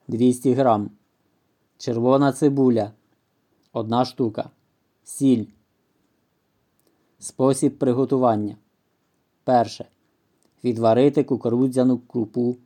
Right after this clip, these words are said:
як вказано на упаковці. Додати масло та перемішати. Друге. Викласти кашу у форму та запікати до появи рум'яної скоринки.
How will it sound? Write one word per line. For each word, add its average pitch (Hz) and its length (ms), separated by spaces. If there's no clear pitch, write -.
як 110 240
вказано 123 520
на 117 160
упаковці. 117 680
Додати 120 480
масло 120 440
та 120 120
перемішати. 117 680
Друге. 123 480
Викласти 139 640
кашу 117 500
у 131 100
форму 120 460
та 131 140
запікати 123 680
до 123 200
появи 123 420
рум'яної 120 520
скоринки. 120 600